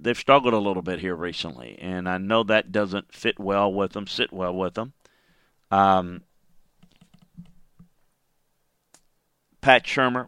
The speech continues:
wasn't able to push them to that next level. They made the move. Dave Gettleman, um, certainly in a pivotal year for him. A big believer in him, but quite frankly, it's been very, very spotty.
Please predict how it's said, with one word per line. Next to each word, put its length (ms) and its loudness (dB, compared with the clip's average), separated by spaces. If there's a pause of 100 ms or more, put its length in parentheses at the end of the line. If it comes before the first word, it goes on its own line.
(160)
wasn't 280 2
able 320 4
to 60 -10 (200)
push 240 -2
them 200 -6
to 140 -4
that 160 4
next 280 0
level. 380 4
They 140 -4
made 240 0
the 80 -4
move. 400 -4
Dave 260 -4
Gettleman, 520 2 (760)
um, 500 0 (2250)
certainly 600 0 (600)
in 100 -2
a 60 -2
pivotal 380 2
year 180 4
for 160 -10
him. 400 2 (680)
A 60 -8
big 240 2
believer 400 4
in 60 2
him, 300 2
but 140 -2
quite 280 2
frankly, 520 -2 (560)
it's 160 -6
been 220 -4
very, 260 4
very 280 0
spotty. 580 6